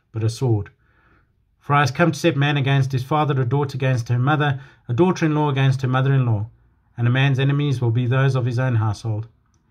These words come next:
He who loves the father or mother more than me is not worthy of me, and he who loves the son or daughter more than me is not worthy of me.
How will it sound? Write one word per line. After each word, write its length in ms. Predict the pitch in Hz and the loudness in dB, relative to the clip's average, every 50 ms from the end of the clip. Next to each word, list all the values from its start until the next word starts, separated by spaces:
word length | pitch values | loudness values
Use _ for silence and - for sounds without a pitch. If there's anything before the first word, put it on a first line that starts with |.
| _ _ _ _ | _ _ _ _
He 220 | - 180 196 180 | 0 2 4 4
who 100 | 185 180 | 4 4
loves 400 | 165 165 165 170 165 - - - - _ - | 4 4 2 2 0 -2 -6 -18 -20 _ -14
the 80 | 131 117 | -8 -2
father 280 | - 175 175 170 175 | 0 0 0 2 0
or 60 | 170 | 0
mother 240 | 151 139 131 120 131 | 0 0 0 0 0
more 240 | 131 127 143 160 165 | -2 0 0 0 0
than 180 | 156 156 147 139 | 0 0 0 0
me 140 | 135 131 | 0 0
is 80 | 123 113 | 0 -2
not 180 | 127 135 127 117 | -2 -2 -2 -2
worthy 280 | 123 127 123 113 120 | -2 -2 0 0 0
of 120 | 117 110 110 | 0 0 0
me, 220 | 113 107 101 - _ _ _ _ _ _ _ _ _ - | -2 -2 -4 -6 _ _ _ _ _ _ _ _ _ -4
and 140 | 127 123 | -2 0
he 260 | 117 113 165 180 180 156 | 2 2 4 4 4 4
who 240 | 139 147 143 139 135 | 2 2 2 2 2
loves 340 | 120 131 139 139 131 113 - | 2 2 2 0 0 0 -2
the 80 | 113 113 | -6 -4
son 240 | - - 147 143 | -2 -2 0 0
or 60 | 135 123 | 0 0
daughter 280 | 123 127 127 127 - | 0 -2 -2 -2 -4
more 160 | 127 127 123 | -4 -2 -2
than 160 | 120 120 117 117 | 0 0 2 2
me 100 | 113 113 | 2 2
is 120 | 107 98 | 0 0
not 180 | 110 107 107 - | -2 -4 -2 -4
worthy 240 | 107 104 101 107 | -4 -4 -4 -4
of 140 | 101 98 95 | -6 -6 -6
me. 200 | 104 101 98 95 | -8 -8 -10 -10